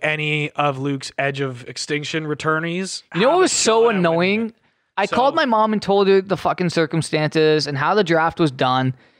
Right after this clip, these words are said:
Speaker 2: And you know that classic thing where people go,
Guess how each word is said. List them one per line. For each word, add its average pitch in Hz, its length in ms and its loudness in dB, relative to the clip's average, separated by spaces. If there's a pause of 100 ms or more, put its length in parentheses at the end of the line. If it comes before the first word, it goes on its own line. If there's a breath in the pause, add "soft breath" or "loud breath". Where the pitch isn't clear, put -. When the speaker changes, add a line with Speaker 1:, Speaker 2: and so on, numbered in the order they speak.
(300 soft breath)
Speaker 2:
And 190 120 2
you 226 60 4
know 311 160 4
that 320 160 0
classic 214 400 0
thing 202 220 -2
where 202 100 2
people 214 260 0
go, 214 380 0